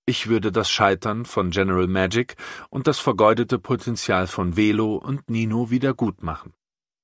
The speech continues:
Ich war beseelt. Ich war entschlossen. Nichts würde uns aufhalten können.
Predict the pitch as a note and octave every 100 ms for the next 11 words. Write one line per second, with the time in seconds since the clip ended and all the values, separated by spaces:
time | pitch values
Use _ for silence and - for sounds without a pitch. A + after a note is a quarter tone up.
0 | _ _ - B2+ - G2 F2+ E2+ F#2 G2
1 | G2 E2+ - - _ _ - F2 - F2
2 | D#2+ F2 - G2+ - - - _ _ _
3 | _ _ - D#3 - - - - G2 A#2
4 | A#2 A2 A2 - G2+ F2 - D#2+ F2+ E2+
5 | G2+ E2 D#2+